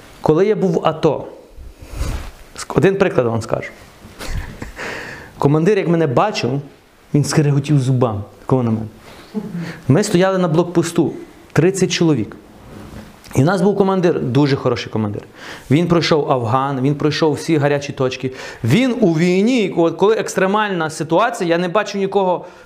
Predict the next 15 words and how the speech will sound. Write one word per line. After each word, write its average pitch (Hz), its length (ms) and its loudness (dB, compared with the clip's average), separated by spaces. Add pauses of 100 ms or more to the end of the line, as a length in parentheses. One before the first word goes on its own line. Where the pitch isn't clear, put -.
більш 170 420 2
тверезу, 180 720 2 (300)
мислячу 196 560 0
людину, 190 400 2
як 196 200 0
він. 165 240 -4 (640)
Тому 240 200 4
він 226 120 2
був 196 140 2
командир, 156 400 2
я 120 100 2
його 151 120 2
поважав 139 340 -2
за 107 100 -12
це. - 100 -20